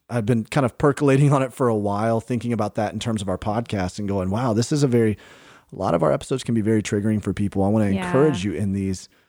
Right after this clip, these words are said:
Speaker 1: to lean into these things, 'cause that is the portal to healing. So,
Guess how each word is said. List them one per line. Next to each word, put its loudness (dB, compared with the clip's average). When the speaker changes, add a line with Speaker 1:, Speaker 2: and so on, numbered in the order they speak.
Speaker 1:
to 4
lean 2
into 0
these -2
things, -4
'cause -8
that -4
is -2
the -8
portal -6
to -10
healing. -6
So, -2